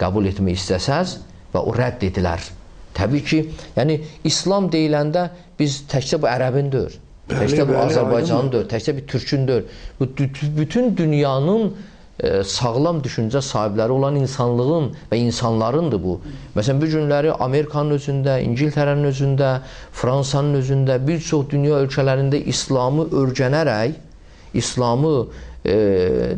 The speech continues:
Speaker 1: dərk edərək, İslamda maariflənərək o dinin nə olduğunu qəbul edir və özünü müsəlman bilir. Bax, din deyilən qüdrət budur. Amma təəssüflər olsun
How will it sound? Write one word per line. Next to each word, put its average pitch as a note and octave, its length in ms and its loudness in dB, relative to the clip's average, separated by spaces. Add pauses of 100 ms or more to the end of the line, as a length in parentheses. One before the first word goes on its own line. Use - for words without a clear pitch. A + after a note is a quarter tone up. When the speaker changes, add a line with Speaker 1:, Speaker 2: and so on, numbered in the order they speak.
Speaker 1:
dərk D3 320 0
edərək, G#2+ 440 2
İslamda B2 420 0
maariflənərək C3+ 1160 0
o C3 120 2
dinin B2+ 320 2
nə B2+ 100 2
olduğunu A2 340 0
qəbul G#2+ 320 0
edir G#2+ 220 -2 (240)
və F#2+ 200 2
özünü G#2+ 300 0
müsəlman G2 500 2
bilir. F2 240 -2 (300)
Bax, C#3 260 -2 (300)
din A3 240 4
deyilən C3+ 480 2 (460)
qüdrət C#3+ 400 0
budur. C3 280 0
Amma A#2+ 220 -2
təəssüflər C3+ 520 0
olsun G#2 240 -4